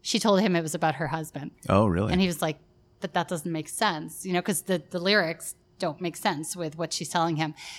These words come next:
Speaker 1: But later on, she did admit in interviews that it is about Bob Dylan.
Speaker 2: Isn't there a, there's a lyric in there about Washington Square, right?
Speaker 1: Yes.
Speaker 2: So wouldn't he know?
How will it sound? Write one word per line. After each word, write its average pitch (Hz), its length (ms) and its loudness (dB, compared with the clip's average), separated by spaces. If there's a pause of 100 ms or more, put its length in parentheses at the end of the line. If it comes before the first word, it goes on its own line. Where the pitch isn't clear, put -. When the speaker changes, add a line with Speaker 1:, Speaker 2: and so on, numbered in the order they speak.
(120)
Speaker 1:
But 202 180 4
later 196 420 4
on, 170 340 6
she - 220 -4
did 165 200 0
admit 156 400 -2 (100)
in 185 160 2
interviews 160 600 0
that 165 180 -2
it 165 140 -2
is 160 240 -4
about 147 260 -4
Bob 160 220 -4
Dylan. 165 300 -4 (260)
Speaker 2:
Isn't 139 140 2
there 214 120 4
a, 190 100 2 (120)
there's 131 200 -2
a 135 60 2
lyric 85 360 4
in 76 80 4
there 73 120 2
about 69 240 0
Washington 69 560 -4
Square, 64 500 -2
right? - 140 -4
Speaker 1:
Yes. 165 380 0
Speaker 2:
So - 120 -6
wouldn't 117 240 0
he 104 140 4
know? 80 480 0